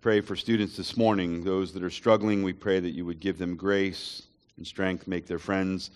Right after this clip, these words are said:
and the faculty and staff members who serve them a blessing and encouragement to them. Father, for those who are feeling, um, more energized and exuberant about their life and circumstances and their thoughts and their feelings, we pray that you would,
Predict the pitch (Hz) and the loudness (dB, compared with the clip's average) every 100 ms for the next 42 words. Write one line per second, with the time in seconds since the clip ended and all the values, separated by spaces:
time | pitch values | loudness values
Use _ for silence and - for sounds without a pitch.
0 | - - _ _ _ _ _ _ - 92 | -20 -20 _ _ _ _ _ _ -16 -6
1 | - 92 92 87 85 101 92 90 90 85 | 0 0 0 -6 -2 2 2 2 -4 -6
2 | 82 - 92 87 85 82 78 85 82 85 | -8 -4 0 0 0 -6 -2 -4 -2 -6
3 | 76 - 85 78 78 71 - 67 65 62 | -6 -6 -4 -4 -6 -12 -14 -14 -14 -16
4 | _ _ _ _ _ _ _ _ _ _ | _ _ _ _ _ _ _ _ _ _
5 | _ _ _ _ _ 107 104 98 98 101 | _ _ _ _ _ 2 4 4 2 4
6 | 107 104 104 107 92 87 107 101 95 90 | 6 4 2 0 2 2 0 2 2 -2
7 | 90 - _ _ _ - - 90 82 80 | -6 -20 _ _ _ -20 -18 -16 -18 -20
8 | _ _ _ _ - 107 104 113 110 95 | _ _ _ _ -2 0 2 2 2 2
9 | 90 76 76 80 90 87 80 101 101 90 | 0 0 -2 -6 -6 -6 -4 -2 0 -2
10 | 85 80 78 82 82 95 92 82 80 - | -2 -2 -2 -2 2 4 2 0 -8 -2
11 | 92 - 82 - 80 78 - 73 - - | -2 -2 -8 -6 -6 -6 -10 -14 -14 -16
12 | 82 76 78 78 - 95 90 - 82 78 | -14 -12 -12 -6 4 4 4 -2 -6 -6
13 | - 80 73 - 85 82 98 90 85 90 | -4 -6 -4 -10 -12 -6 0 0 0 -4
14 | 92 80 78 78 | -6 -4 -6 -6